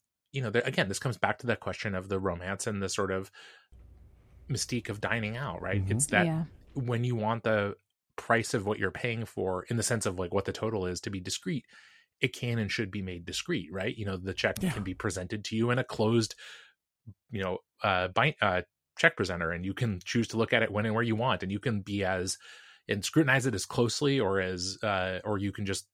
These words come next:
Speaker 1: you know, as you want, or you can just look at the total and throw your card down or whatever. And, like, that, you know, leaving that decision up to the individual guest is what good service is about to some extent, as it is in many other things. And instead of kind of forcing them down a path, which may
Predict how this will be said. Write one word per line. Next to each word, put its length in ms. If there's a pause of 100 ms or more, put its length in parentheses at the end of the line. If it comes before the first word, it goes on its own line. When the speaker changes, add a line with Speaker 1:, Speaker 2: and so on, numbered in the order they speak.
Speaker 1:
you 100
know, 60
as 80
you 60
want, 220
or 40
you 100
can 120
just 140
look 140
at 60
the 60
total 360
and 220
throw 120
your 100
card 160
down 180
or 80
whatever. 380
And, 140
like, 160 (680)
that, 260
you 120
know, 80
leaving 300
that 180
decision 300
up 100
to 100
the 160
individual 540
guest 320
is 100
what 220 (140)
good 160
service 280
is 120
about 240
to 80
some 140
extent, 340
as 120
it 80
is 140
in 80
many 220
other 200
things. 420 (440)
And 100
instead 320
of 140
kind 180
of 240 (220)
forcing 460
them 160
down 180
a 60
path, 320
which 180
may 160